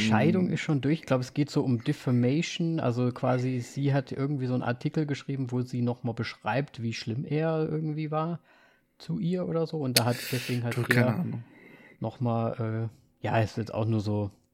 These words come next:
Speaker 1: das, was ich denke
Speaker 2: Ja, ich
Speaker 1: gerade,
Speaker 2: mein,
Speaker 1: ne? Ist nicht hundert Prozent.
Speaker 2: ja.
Speaker 1: Aber die fragen den da so Sachen wie, ähm, wü-, würden sie noch mal Fluch der Karibik machen? Da denk ich mir so, was, was hat das denn jetzt mit dem Fall zu tun? Ich meine, er hat Nein gesagt, großes Ohoho,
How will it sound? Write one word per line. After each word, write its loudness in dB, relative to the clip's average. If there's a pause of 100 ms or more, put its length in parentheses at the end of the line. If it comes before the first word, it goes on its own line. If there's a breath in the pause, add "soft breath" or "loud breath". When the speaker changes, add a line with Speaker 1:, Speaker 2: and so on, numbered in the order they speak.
(440)
Speaker 1:
das, -4
was -2
ich -8
denke 4
Speaker 2:
Ja, 6
ich 6
Speaker 1:
gerade, 6
Speaker 2:
mein, 10
Speaker 1:
ne? 4 (100)
Ist -14
nicht -6
hundert -4
Prozent. -10
Speaker 2:
ja. -2 (640 soft breath)
Speaker 1:
Aber 6 (240 loud breath)
die -4
fragen 4
den 8
da 8
so 4
Sachen 4
wie, 2 (300 soft breath)
ähm, 6 (400 soft breath)
wü-, 4
würden 6
sie 4
noch 4
mal 6
Fluch -2
der 6
Karibik 4
machen? 2
Da 0
denk 6
ich 8
mir 8
so, -2
was, -2
was 0
hat 6
das 4
denn 6
jetzt 6
mit 4
dem 2
Fall -2
zu -8
tun? -2
Ich -2
meine, 4
er 6
hat 2
Nein 6
gesagt, 2
großes 0
Ohoho, 6